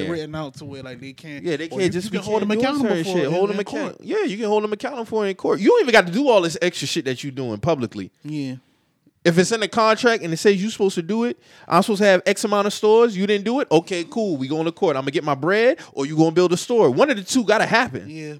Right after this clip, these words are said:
Speaker 2: but you know what's crazy though? Like we was talking about his reach, bro. His reach is so strong.
Speaker 1: He can do the shit dolo,
Speaker 2: He
Speaker 1: bro.
Speaker 2: can, he can. And you know what's crazy? Another brand, it's gonna be another brand that wanna work with him, bro. That's the thing.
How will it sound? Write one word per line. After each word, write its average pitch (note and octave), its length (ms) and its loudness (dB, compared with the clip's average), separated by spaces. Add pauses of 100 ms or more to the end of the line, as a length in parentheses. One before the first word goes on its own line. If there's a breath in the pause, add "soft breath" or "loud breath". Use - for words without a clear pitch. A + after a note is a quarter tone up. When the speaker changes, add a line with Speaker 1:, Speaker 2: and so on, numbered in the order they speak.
Speaker 2:
but E3+ 160 -10
you B3+ 60 -8
know B3+ 140 -4
what's A#3 100 -6
crazy B3+ 340 -8
though? C4 160 -8
Like F#3+ 300 -10
we G3+ 40 -18
was F#3+ 60 -18
talking G3+ 180 -16
about F#3+ 120 -14
his F#3+ 160 -12
reach, F#3 280 -12
bro. D#3 120 -10
His E3+ 260 -10
reach F3+ 300 -12
is D3 160 -14
so E3+ 260 -12
strong. E3 640 -8 (300)
Speaker 1:
He C#3+ 300 -8
can A#2+ 240 -14
do C3 120 -10
the B2+ 100 -12
shit G#2+ 280 -12
dolo, A2 400 -4
Speaker 2:
He G#3+ 140 -6
Speaker 1:
bro. G#3 100 -6
Speaker 2:
can, F3+ 260 -8
he G3+ 200 -10
can. C4 680 -10
And C4+ 400 0
you A#3 120 -2
know A#3+ 120 0
what's A#3 120 -2
crazy? B3+ 380 -6
Another G3 440 -6
brand, G#3+ 480 -8 (180)
it's D3+ 200 -14
gonna A3+ 160 -4
be A#3+ 100 -6
another A3 240 -4
brand G#3 320 -4
that F#3 80 -4
wanna F3 240 -4
work F3 220 -6
with D#3 100 -12
him, C3 160 -10
bro. B2 240 -10
That's C#3+ 200 -10
the D3 60 -10
thing. C#3 340 -8